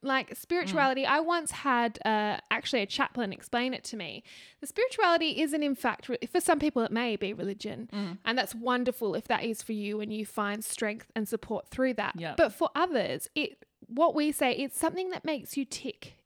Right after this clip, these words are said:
Speaker 1: You can have rituals that aren't religious rituals.
Speaker 2: Mm.
Speaker 1: So, you know, getting up and saying a loved one, bringing you a cup of tea in the morning, and that happens every morning for you, that might be a ritual which brings meaning to your life. So
Speaker 2: Mm.
Speaker 1: spirituality is about meaning and things that you do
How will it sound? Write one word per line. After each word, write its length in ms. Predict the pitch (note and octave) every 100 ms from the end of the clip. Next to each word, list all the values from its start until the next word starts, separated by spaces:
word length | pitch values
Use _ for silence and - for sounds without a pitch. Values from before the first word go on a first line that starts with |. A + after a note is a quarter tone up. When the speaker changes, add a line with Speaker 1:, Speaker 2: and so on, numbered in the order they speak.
| -
Speaker 1:
You 160 | D4
can 180 | - F#4+
have 360 | F#4 D#4+ D#4+ C4
rituals 680 | A3+ - - - F#3+ A3 - -
that 120 | C4
aren't 220 | E4 -
religious 480 | C4+ C4+ A3 A#3+ B3
rituals. 500 | B3+ - G#3+ F#3+ -
Speaker 2:
Mm. 220 | G3 F3 D#3+ - -
Speaker 1:
So, 240 | - - C#4 C4+ C4+ -
you 160 | C#4+ D4
know, 300 | B3 A#3+ - - -
getting 320 | - C#4+ D4
up 240 | C4+ C4 -
and 360 | A#3+ A#3 A#3 A#3 -
saying 320 | - C4+ B3+ B3+
a 60 |
loved 280 | B3+ C4+ A#3+
one, 420 | B3+ - B3+ B3
bringing 280 | A#3 A#3+ B3
you 100 | A#3
a 60 | A3+
cup 220 | B3+ -
of 80 | -
tea 320 | - A3+ G#3
in 80 | G3+
the 60 |
morning, 440 | G3+ G3 G3 G#3 G#3+
and 140 | A3+
that 120 | C4 B3+
happens 320 | C4+ C4+ A#3+
every 180 | A3+ A3+
morning 300 | A3 G#3+ G#3+
for 120 | A3+
you, 60 | A3+
that 160 | F4
might 220 | E4+ D#4+
be 140 | - C#4
a 80 | B3
ritual 420 | A#3 - - F#3+
which 240 | F#3+ -
brings 300 | A#3+ A3+ G#3
meaning 540 | G#3+ G#3+ A3 G#3 F3 F#3+
to 120 | -
your 140 | G3
life. 320 | F3+ F#3 - -
So 160 | B3+
Speaker 2:
Mm. 60 | B3
Speaker 1:
spirituality 760 | G3+ E4+ F4 - F4 D#4+ D#4
is 160 | D4 B3
about 280 | A#3+ A3 -
meaning 420 | A3 A3 G#3+ G3
and 160 | G#3+ -
things 280 | A#3+ A#3
that 120 | A3+ -
you 180 | A3+
do 480 | G#3 - A3 F3+ C4